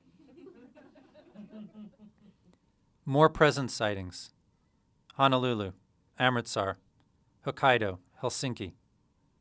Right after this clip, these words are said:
I was supposed to be there with you, but the president called me to Washington to talk about the presents.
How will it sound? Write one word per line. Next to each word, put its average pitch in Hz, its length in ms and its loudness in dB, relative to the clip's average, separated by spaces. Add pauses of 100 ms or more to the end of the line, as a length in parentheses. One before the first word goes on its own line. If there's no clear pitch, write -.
(2000)
I 175 140 8
was 185 120 6
supposed 214 400 2
to 180 60 -2
be 190 200 2
there 139 200 6
with 123 180 -2
you, 127 140 -2
but 131 120 -6
the - 60 -10
president 151 420 0
called 151 200 4
me 147 120 -2
to 131 80 -2
Washington 131 560 2
to - 120 -10
talk - 280 -2
about 117 260 -4
the 131 60 -16
presents. 104 560 -8